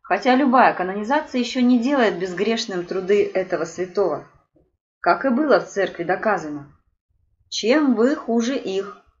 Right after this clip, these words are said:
Ваше, не ваше толкование на сегодняшний день более сильное, чем у Андрея. Оно у него сухое, нежизненное на сегодняшний день. И притом,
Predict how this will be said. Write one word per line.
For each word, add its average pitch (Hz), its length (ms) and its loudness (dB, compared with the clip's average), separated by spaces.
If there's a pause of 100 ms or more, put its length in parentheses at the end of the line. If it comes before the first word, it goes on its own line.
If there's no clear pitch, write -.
(460)
Ваше, 247 680 4
не 180 160 -2
ваше 233 520 2
толкование 214 720 2
на 202 100 -6
сегодняшний 190 680 -4
день 180 340 -8 (360)
более 220 460 2
сильное, 180 460 -4
чем 175 260 -6
у 175 40 -2
Андрея. 196 540 -2 (960)
Оно 233 280 6
у 302 40 8
него 269 220 4
сухое, 294 520 0
нежизненное 202 840 -2 (420)
на 196 120 -8
сегодняшний 185 680 -4
день. 160 300 -6 (440)
И 214 100 -4
притом, 311 520 2